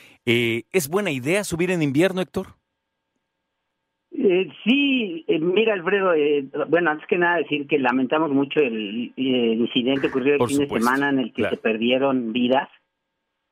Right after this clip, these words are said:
Speaker 2: Y bueno, estoy, eh, con, al tanto, ¿no? De, de, de lo que ha ocurrido, de las personas ahora con lesiones y demás, ¿no? Y este, y, y, y decir que mi motivación también para comentar hoy sobre el tema es sobre todo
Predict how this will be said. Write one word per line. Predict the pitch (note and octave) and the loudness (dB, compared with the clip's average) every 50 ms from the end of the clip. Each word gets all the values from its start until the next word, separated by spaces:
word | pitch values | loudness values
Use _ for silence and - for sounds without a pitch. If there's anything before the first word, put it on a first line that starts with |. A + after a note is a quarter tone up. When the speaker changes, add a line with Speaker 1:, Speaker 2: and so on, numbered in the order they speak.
| _ _ _ | _ _ _
Speaker 2:
Y | C#3+ C3+ C3 B2+ B2+ B2 | -4 -2 0 0 0 0
bueno, | A#2+ C3 C#3 C3+ C3 | 0 0 0 0 0
estoy, | B2 - _ - C3+ C3 C3+ C3+ C3+ C3+ B2+ A#2+ A#2+ A2+ G#2 - - - _ _ - | -2 -4 _ 0 0 2 2 2 2 2 0 0 -2 -4 -6 -8 -12 -18 _ _ -6
eh, | - C#3+ B2+ A2 - | -4 -4 -4 -4 -2
con, | - C3+ B2 B2 A2+ A2+ G#2+ G#2 G#2+ - - _ _ _ _ | 0 0 0 2 0 -2 -2 -6 -10 -18 -20 _ _ _ _
al | C3 B2+ A#2+ - | -2 -2 0 0
tanto, | - C#3+ D3 D3+ C#3+ C3+ A#2+ A#2+ | 0 0 0 -2 -2 -2 0 0
¿no? | A#2 A#2 A#2 B2+ C#3 | 0 0 0 0 0
De, | C3 A#2+ A2+ A2 G#2+ | 0 -2 -2 -2 -2
de, | A2 A2+ A2 A2 | -2 -2 -2 -2
de | G#2+ A2+ A2 | -2 -2 -2
lo | A2 G#3 | -2 0
que | - - | 0 0
ha | B2+ | -2
ocurrido, | - - A2+ - C3 D#3+ E3 D3+ D3 C#3 | -2 -2 -6 -2 0 0 0 2 2 0
de | B2 A#2+ | 0 -2
las | A2 A2 G#2+ - | -2 -4 -4 -4
personas | - A#2 G#2+ - C#3 C3 B2+ - | -4 -6 -2 0 0 0 0 0
ahora | - A#2+ B2 A#2 | -2 -2 -2 -2
con | - G#2+ | -4 -4
lesiones | G#2+ G2 - - C3 B2 B2 B2 A#2+ A#2+ A#2 G#2+ - | -6 -6 -6 -4 -2 0 0 0 0 -2 -4 -4 -6
y | A2+ | -6
demás, | F#2+ G#2 G#2 G#2 G#2+ A2+ - - _ | -4 -2 0 0 0 0 -2 -6 _
¿no? | G2 F#2+ G2+ D3+ G3+ - _ - - - - _ _ _ _ _ _ _ _ _ | -12 -8 -8 -8 -8 -10 _ -20 -20 -20 -20 _ _ _ _ _ _ _ _ _
Y | F#3 D#3 D#3 D3 | -2 0 0 0
este, | D3 C#3+ - - _ - D3+ C#3+ C#3 C3+ C3 C3 - | 0 -2 -8 -10 _ -2 0 0 0 0 -2 -4 -6
y, | - E3 D#3 D#3 D3+ - | -6 -6 -6 -6 -4 -4
y, | - D#3 D#3 D#3+ | -2 -2 -2 -2
y | D#3 D#3 C#3+ | -2 -2 0
decir | E3 D#3+ - - G#3 | 0 0 0 -2 -4
que | - A3 | -2 -2
mi | G#3 F#3+ F3+ | 0 0 0
motivación | E3 D3 B2+ - C3+ B2+ A#2+ A2+ - E3+ E3+ E3+ | 0 -2 -2 -2 0 0 -2 -2 -2 -4 -4 -2
también | D#3 F3 C#3+ C#3 C#3 C#3+ C#3 | -2 0 0 0 0 0 -2
para | C#3+ C#3+ B2+ A2 F#2+ G2+ - - | -2 -2 0 0 -2 -2 -4 -2
comentar | B2+ B2+ C3 A#2+ - D3 D3+ | -2 0 0 0 0 -2 -2
hoy | D#3+ D3 | -2 -2
sobre | - C3+ A#2 A2+ | -2 -2 -2 -4
el | A2 | -4
tema | G#2+ C#3 C3 C3+ C#3 D3 | -2 -2 0 2 0 0
es | D3 - | -2 -2
sobre | - D3+ C3+ B2 | -2 -2 -2 -4
todo | A2 - - C#3+ C#3+ D3+ D3 D3 D3+ D3+ D#3 | -6 -4 0 0 2 2 2 0 0 -2 -4